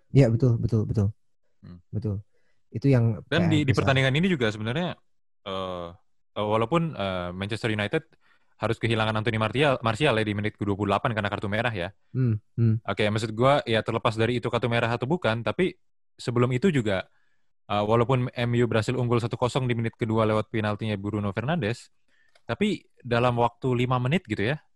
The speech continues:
Speaker 2: itu berhasil dikembalikan dua satu sama Tottenham gitu, di menit
Speaker 1: Hmm.
Speaker 2: ketujuh kalau nggak salah, udah dua satu lagi, Pai.
Speaker 1: Hmm, hmm.
Speaker 2: Jadi,
Speaker 1: Itu
Speaker 2: it's,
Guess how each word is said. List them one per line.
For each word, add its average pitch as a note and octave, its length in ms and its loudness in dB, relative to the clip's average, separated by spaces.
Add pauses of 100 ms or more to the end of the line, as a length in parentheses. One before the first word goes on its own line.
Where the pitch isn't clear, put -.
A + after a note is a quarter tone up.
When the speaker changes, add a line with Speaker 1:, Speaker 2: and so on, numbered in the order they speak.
(540)
Speaker 2:
itu E3 160 -4
berhasil C3+ 240 2
dikembalikan A#2+ 480 0
dua A#2 160 4
satu A2+ 240 -4
sama A#2 160 -2
Tottenham G#2 480 -4
gitu, F2 240 -8
di F#2 160 -6
menit G#2+ 160 4
Speaker 1:
Hmm. A#2 80 10
Speaker 2:
ketujuh A2 400 0
kalau F2 160 -6
nggak E2+ 80 -10
salah, F2 160 -6
udah F#2 80 -4
dua G2 160 0
satu G2+ 240 -4
lagi, A2+ 240 -2
Pai. D#2+ 160 -6 (160)
Speaker 1:
Hmm, A2+ 240 6
hmm. A#2 180 6 (600)
Speaker 2:
Jadi, A#2 240 2
Speaker 1:
Itu D3+ 80 -4 (240)
Speaker 2:
it's, - 160 -10